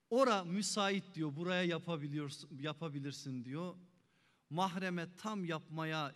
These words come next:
yeltenecek, başkaları uyarıyor, "Burası me-, mescittir me-, falan," diye.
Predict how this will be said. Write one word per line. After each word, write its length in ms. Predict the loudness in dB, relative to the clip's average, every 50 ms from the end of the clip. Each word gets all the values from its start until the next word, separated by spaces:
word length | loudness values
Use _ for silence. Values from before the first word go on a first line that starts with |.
| -10 -8
yeltenecek, 920 | -6 -4 -4 -4 -6 -6 -6 -4 -4 -4 -4 -4 -4 -6 -6 -6 -10 -18 -20 _ _ _ _ -4
başkaları 540 | -2 -2 -2 -4 -6 -6 -4 -2 -2 -2 -2
uyarıyor, 520 | -2 0 0 0 0 0 -2 -2 -4 -4 -6
"Burası 340 | -6 -6 -6 -6 -6 -6 -6
me-, 220 | -4 -6 -6 -8 -12 -20 -20 -20 _ _ _
mescittir 540 | -6 -6 -6 -6 -8 -12 -12 -10 -8 -8 -6
me-, 240 | -4 -4 -6 -6 -8 -8
falan," 400 | -6 -4 -4 -2 -4 -4 -6 -6
diye. 360 | -6 -6 -6 -6 -6 -8